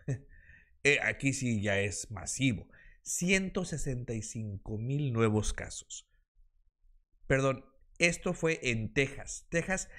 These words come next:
ciento sesenta y cinco mil nuevos casos. La Florida, por alguna razón, no ha hecho, eh,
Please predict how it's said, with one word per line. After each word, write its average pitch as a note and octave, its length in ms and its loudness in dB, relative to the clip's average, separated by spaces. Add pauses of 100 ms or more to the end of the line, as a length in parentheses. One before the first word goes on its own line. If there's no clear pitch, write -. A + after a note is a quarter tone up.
(280)
ciento F#3 640 2
sesenta C#3 480 -2
y A#2 80 0
cinco A2 480 -6
mil C3 680 2 (400)
nuevos B2 460 2
casos. - 580 -2 (480)
La D#3 160 6
Florida, F3 400 2
por D#3+ 100 2
alguna D#3+ 320 2
razón, D#3+ 560 0
no D3 340 0
ha C#3+ 120 4
hecho, C#3 680 2 (380)
eh, A#2 600 4